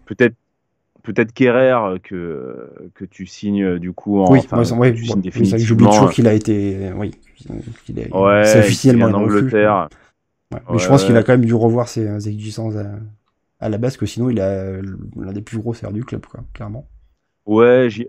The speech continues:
Speaker 1: j'imagine, oui, parce que j'ai l'impression qu'il y a quand même une recherche de, de cohérence, enfin, qui est plus forte qu'avant, euh, dans le, dans le club au niveau des salaires. Et c'est d'ailleurs peut-être ce qui nous a bloqués sur cette fin de mercato.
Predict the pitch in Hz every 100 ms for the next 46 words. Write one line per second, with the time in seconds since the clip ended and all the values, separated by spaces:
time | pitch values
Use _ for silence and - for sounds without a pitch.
0 | - 98 104 120 127 151 139 127 113 98
1 | - 87 98 107 117 127 131 151 147 113
2 | 110 113 117 107 98 104 - 120 113 113
3 | 98 90 87 - _ _ _ - 95 104
4 | 101 123 120 113 117 - 92 92 - 101
5 | - 110 - 135 _ _ - 104 98 113
6 | 123 98 78 - - _ _ _ _ -
7 | 95 90 90 80 82 87 101 101 110 95
8 | 90 90 85 87 87 - 85 87 85 80
9 | 67 62 82 - 85 85 95 92 95 -
10 | - 98 92 90 90 104 95 90 - 90
11 | - 85 80 - 82 80 95 90